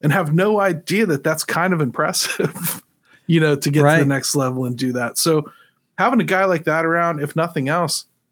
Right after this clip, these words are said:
Speaker 1: this, this is what can happen to you, top prospect. Don't think you're special. I
Speaker 2: Yeah.
Speaker 1: like them seeing things like that. I like
Speaker 2: It's
Speaker 1: them
Speaker 2: true.
Speaker 1: seeing, "Hey, this second round selection never made it." That could happen.
Speaker 2: Yeah.
Speaker 1: Maybe I should buckle up.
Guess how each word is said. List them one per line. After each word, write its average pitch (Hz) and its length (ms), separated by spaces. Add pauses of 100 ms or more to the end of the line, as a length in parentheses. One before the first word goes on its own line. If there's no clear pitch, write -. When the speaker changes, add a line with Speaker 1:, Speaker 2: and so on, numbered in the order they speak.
(460)
Speaker 1:
this, 147 340 (100)
this 151 200
is 285 160
what 254 180
can 208 140
happen 208 360
to 165 140
you, 240 200
top 139 320
prospect. 135 720 (480)
Don't 151 200
think 254 240
you're 233 100
special. - 600 (460)
I - 160
Speaker 2:
Yeah. 175 100
Speaker 1:
like 277 220
them 233 200
seeing 151 380
things 127 340
like 123 200
that. 117 260 (300)
I 220 160
like 262 240
Speaker 2:
It's - 80
Speaker 1:
them 208 100
Speaker 2:
true. 165 80
Speaker 1:
seeing, 175 320
"Hey, 175 160
this 160 240
second 170 380
round 165 260
selection 139 560
never 143 240
made 131 320
it." - 140 (280)
That 143 140
could 151 120
happen. 170 440 (320)
Speaker 2:
Yeah. 185 240 (160)
Speaker 1:
Maybe 165 240
I 180 100
should 151 240
buckle 160 320
up. 175 280